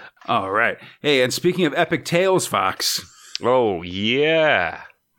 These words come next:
Speaker 1: Thrill six, Rogue Trooper.
Speaker 2: We're finally back on the frickin' trail.
Speaker 1: Uh, script robot Simon Geller, art robot Steve Dillon, letter robot Tom Frayne.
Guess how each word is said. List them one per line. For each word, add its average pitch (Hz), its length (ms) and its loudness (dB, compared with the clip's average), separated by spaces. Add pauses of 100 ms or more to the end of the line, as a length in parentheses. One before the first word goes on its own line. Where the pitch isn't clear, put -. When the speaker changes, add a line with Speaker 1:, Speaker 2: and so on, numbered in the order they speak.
(480)
Speaker 1:
Thrill 143 260 0
six, - 920 0
Rogue 123 600 2
Trooper. 120 640 0
Speaker 2:
We're 107 420 2
finally 131 440 0
back 117 560 0
on 120 220 -2
the 92 160 0 (200)
frickin' 139 320 -2
trail. 127 640 0 (340)
Speaker 1:
Uh, 131 280 0
script 202 340 -2
robot 190 260 2
Simon 180 340 0
Geller, 180 300 4
art 165 200 2
robot 165 180 2
Steve 170 220 0
Dillon, 175 180 2
letter 175 140 2
robot 190 200 2
Tom 180 200 -2
Frayne. 175 300 -2